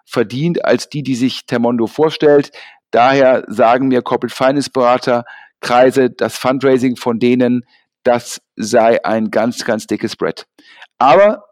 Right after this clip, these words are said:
ja, wir hatten ja auch vor ein paar Monaten über McMakler gesprochen. Die versuchen ja letztendlich eine bundesweite, ähm, ja, sozusagen Maklerbrand aufzubauen, und zwar eher im Massenmarkt,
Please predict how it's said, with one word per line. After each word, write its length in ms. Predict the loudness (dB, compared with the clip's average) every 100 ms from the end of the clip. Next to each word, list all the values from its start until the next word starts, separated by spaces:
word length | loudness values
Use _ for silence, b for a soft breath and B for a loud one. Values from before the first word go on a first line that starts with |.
| _
ja, 400 | 0 0 0 -6 _ _ _ _ _ _ -6
wir 160 | -2
hatten 160 | -2 0
ja 100 | 0
auch 140 | 0
vor 200 | -2 -4
ein 100 | -2
paar 200 | -2 0
Monaten 440 | 0 0 -2 -2 -4
über 280 | 0 0
McMakler 640 | 2 -2 0 0 0 0 -2
gesprochen. 560 | -2 -2 -2 -2 -8 -10 B B -8
Die 120 | -6
versuchen 520 | -2 -2 -4 -4 -4
ja 280 | 0 0 0 -2
letztendlich 500 | -4 -4 -2 -4 -4
eine 120 | -4
bundesweite, 880 | -4 -2 -2 0 0 0 0 -2 -2 B B B B
ähm, 500 | 0 2 2 -2 -6 _ _ -20 _ -6
ja, 320 | -2 -2 -2
sozusagen 800 | -6 -10 -6 0 2 0 -2 -2
Maklerbrand 720 | 0 0 0 0 2 2 2 0
aufzubauen, 720 | -2 -2 -4 0 2 2 0
und 160 | -6
zwar 200 | -6 -4
eher 180 | -2 -2
im 140 | 0 0
Massenmarkt, 720 | -2 -2 -2 0 0 -2 -8